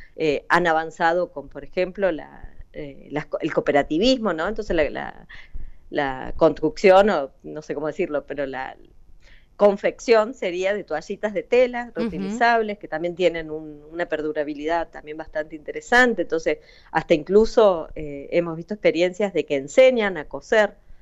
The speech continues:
Speaker 1: las propias toallitas de tela, y, y bueno, y esto obviamente ya es,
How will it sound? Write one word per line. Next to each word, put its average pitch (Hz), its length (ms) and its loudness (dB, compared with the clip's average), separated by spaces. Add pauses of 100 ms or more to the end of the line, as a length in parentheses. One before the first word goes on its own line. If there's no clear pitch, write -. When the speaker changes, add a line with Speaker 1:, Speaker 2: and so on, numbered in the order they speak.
(260)
Speaker 1:
las 165 140 -12
propias 160 360 -6
toallitas 156 500 -8
de 147 120 -8
tela, 214 460 2 (480)
y, 156 400 -4
y 151 120 -4
bueno, 160 220 4
y 127 120 -6
esto 156 300 0
obviamente 147 520 0
ya 143 400 0
es, 139 380 -6